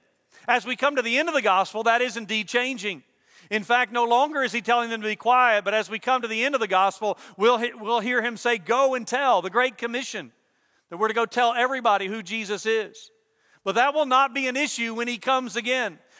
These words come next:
All of that veiledness, all of the, the eyes that cannot see will, will see that Jesus comes in power and in glory. That doesn't mean that everybody's gonna be saved. That's not what I'm trying to say.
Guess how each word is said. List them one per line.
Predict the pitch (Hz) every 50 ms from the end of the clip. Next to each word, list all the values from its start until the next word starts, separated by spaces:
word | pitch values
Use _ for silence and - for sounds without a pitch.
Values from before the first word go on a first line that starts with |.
| - - -
All | 285 240 262 277 285
of | 277
that | 254 254 247 240 196
veiledness, | 156 151 180 226 247 262 277 269 240 226 196 170 151 - - - _ - -
all | - 208 226 262 277 277
of | 262 214
the, | 226 214 185 - - - -
the | 185 214 202 196 214 _ _ - -
eyes | 185 214 240 247 254 247 226 180
that | 170 214 220 190
cannot | - 247 247 240 240 226 226 -
see | - - - 254 262 254 226 202
will, | 185 190 208 208 196 175 - - _ -
will | 208 214 208 -
see | - - - 254 269 247 226 185
that | 202 202 165
Jesus | 139 175 233 262 254 214 214 233 220 - -
comes | - 233 240 226 214 196 180 151
in | 196 185 170
power | - 202 214 220 233 233 226 233 226 240
and | - 214 202 208 214 214 202
in | 214 214 190 190 190 185
glory. | 160 165 175 180 180 170 147 127 120 120 117 117 127 _ _ _ _ _ _ _ _ _ _ _ _ _ _ _ _ -
That | 165
doesn't | 190 196 151 175 151
mean | 147 175 190 180
that | 151 156
everybody's | 170 170 170 156 165 160 156 143
gonna | 151 160
be | 151 156
saved. | - - 170 147 147 175 208 226 196
That's | 180 156 -
not | 160 135
what | 139 139
I'm | 135 127
trying | - 160 151 143
to | 139
say. | - 165 160 175 202 214 208